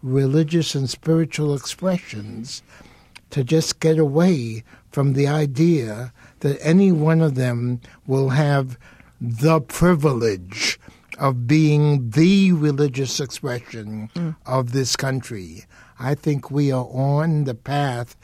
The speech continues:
Speaker 1: to something much more exciting <laughs> and frightening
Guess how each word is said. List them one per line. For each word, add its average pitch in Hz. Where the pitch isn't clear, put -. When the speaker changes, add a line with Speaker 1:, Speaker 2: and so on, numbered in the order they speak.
Speaker 1:
to 123
something 131
much 117
more 139
exciting 196
<laughs> -
and 143
frightening 196